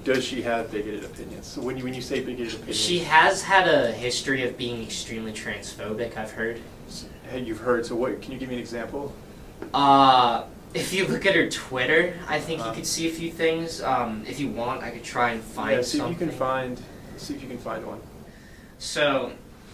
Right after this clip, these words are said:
Speaker 2: one of these tweets that she came out with in twenty nineteen, she said,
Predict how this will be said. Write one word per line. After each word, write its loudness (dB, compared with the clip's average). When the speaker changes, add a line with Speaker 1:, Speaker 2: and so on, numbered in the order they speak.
Speaker 2:
one 0
of 0
these -2
tweets -6
that 0
she -4
came -6
out -6
with -6
in -8
twenty -10
nineteen, -6
she -10
said, -6